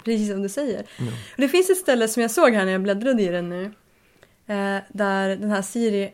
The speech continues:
Speaker 1: han reflekterar över en kärlekshistoria som han har haft.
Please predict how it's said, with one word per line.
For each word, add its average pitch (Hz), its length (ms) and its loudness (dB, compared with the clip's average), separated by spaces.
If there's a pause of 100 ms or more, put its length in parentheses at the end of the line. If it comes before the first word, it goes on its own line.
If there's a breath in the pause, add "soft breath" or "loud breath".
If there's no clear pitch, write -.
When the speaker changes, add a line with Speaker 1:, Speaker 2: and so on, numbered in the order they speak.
(120)
Speaker 1:
han 208 320 -2
reflekterar 220 600 0
över 185 240 0
en 185 160 -4
kärlekshistoria 208 880 -2
som 185 140 -8
han 180 100 -6
har 185 100 -4
haft. - 380 -16